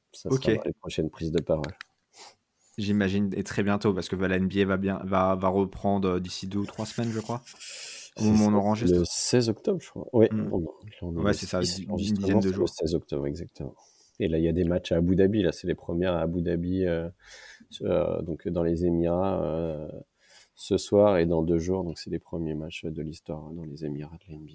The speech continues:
Speaker 1: A.
Speaker 2: Ah, tu vois, écoute, euh, je l'apprends, je savais pas qu'il y avait des matchs de préparation, euh, là-bas, mais en fait, c'est assez logique, hein, la N B A, euh, qui est l-, considérée comme la grande ligue à l'international. Et qui
Speaker 1: Absolument. Ils ont fait le Japon, là, il y a, il y a, il y a quelques jours.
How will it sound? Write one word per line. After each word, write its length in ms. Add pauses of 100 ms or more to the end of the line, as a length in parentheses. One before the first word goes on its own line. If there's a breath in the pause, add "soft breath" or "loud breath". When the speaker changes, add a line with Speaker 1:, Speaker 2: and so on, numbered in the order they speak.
(640 soft breath)
Speaker 1:
A. 40
Speaker 2:
Ah, 40
tu 160
vois, 100
écoute, 260
euh, 260
je 100
l'apprends, 240
je 80
savais 140
pas 120
qu'il 140
y 20
avait 140
des 100
matchs 200
de 40
préparation, 800
euh, 100
là-bas, 260
mais 120
en 40
fait, 160
c'est 160
assez 240
logique, 380
hein, 60
la 80
N 120
B 60
A, 100
euh, 320 (300 loud breath)
qui 100
est 40
l-, 160 (360 soft breath)
considérée 380
comme 260
la 160
grande 320
ligue 160
à 40
l'international. 640 (400)
Et 120
qui 100
Speaker 1:
Absolument. 720 (160)
Ils 160
ont 60
fait 140
le 80
Japon, 420
là, 140
il 60
y 40
a, 140
il 40
y 40
a, 180
il 120
y 60
a 60
quelques 300
jours. 320